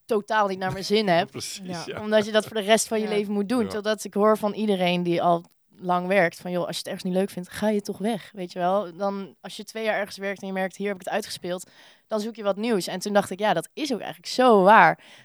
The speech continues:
Speaker 1: En ook door al die mensen die nu gewoon studies kiezen waarvan ze denken, "Dit is het niet",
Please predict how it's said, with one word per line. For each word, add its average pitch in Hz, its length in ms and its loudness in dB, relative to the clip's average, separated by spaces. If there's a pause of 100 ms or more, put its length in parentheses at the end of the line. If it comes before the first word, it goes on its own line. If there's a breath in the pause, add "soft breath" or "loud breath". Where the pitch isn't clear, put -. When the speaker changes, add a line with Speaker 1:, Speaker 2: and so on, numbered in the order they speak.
Speaker 1:
En 190 180 -8
ook 202 220 2
door 196 140 0
al 202 140 4
die 196 100 4
mensen 190 340 0
die 185 120 -4
nu 185 140 0
gewoon 175 460 2
studies 202 440 -8
kiezen 180 260 -10
waarvan 175 260 -8
ze 165 80 -12
denken, 170 200 -8
"Dit 170 120 -8
is 208 180 0
het 185 120 -4
niet", 165 320 -6